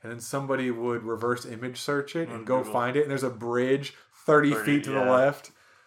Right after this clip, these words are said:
Speaker 1: So I was like, "Ah."
Speaker 2: T V, man. It's
Speaker 1: T V,
Speaker 2: T V.
Speaker 1: it's T V magic. Absolute T V magic. Um, let's see, I think, uh, we've talked about everything. Fortnite, games in general. One, we got one last thing to talk about,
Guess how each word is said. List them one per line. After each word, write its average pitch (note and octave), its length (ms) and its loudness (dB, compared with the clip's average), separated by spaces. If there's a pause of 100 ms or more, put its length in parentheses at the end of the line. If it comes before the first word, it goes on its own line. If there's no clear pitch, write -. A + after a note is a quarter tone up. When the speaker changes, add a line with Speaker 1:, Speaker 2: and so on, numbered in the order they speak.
(180)
Speaker 1:
So B2+ 240 2
I B2+ 40 10
was B2 100 6
like, A#2+ 160 2
"Ah." C#3 540 0 (1120)
Speaker 2:
T D3 180 -8
V, A2 220 -6
man. F#2+ 340 -10
It's - 80 -20
Speaker 1:
T C#3+ 100 -6
V, C#3+ 60 0
Speaker 2:
T C#3 60 0
V. B2 140 -6
Speaker 1:
it's A#2+ 120 -12
T C#3 160 -6
V A2+ 160 -10
magic. G#2 400 -16 (160)
Absolute A#2 420 -6
T A2 140 -14
V G#2 140 -12
magic. G#2 380 -14 (540)
Um, C3 520 2 (720)
let's A#2 120 -14
see, A2+ 80 -8
I G2+ 40 -6
think, E3 300 -8
uh, B2 180 -12 (260)
we've A#2 160 -18
talked D#3 260 -4
about C#3+ 80 -4
everything. C#3 200 -8
Fortnite, C#3+ 540 -4
games C3+ 280 -10
in B2 80 -14
general. B2+ 400 -8 (380)
One, C#3+ 440 2
we B2 120 0
got A#2 120 2
one C3+ 160 0
last C3+ 200 -4
thing B2+ 120 -8
to A#2 80 -12
talk - 220 -8
about, - 240 -18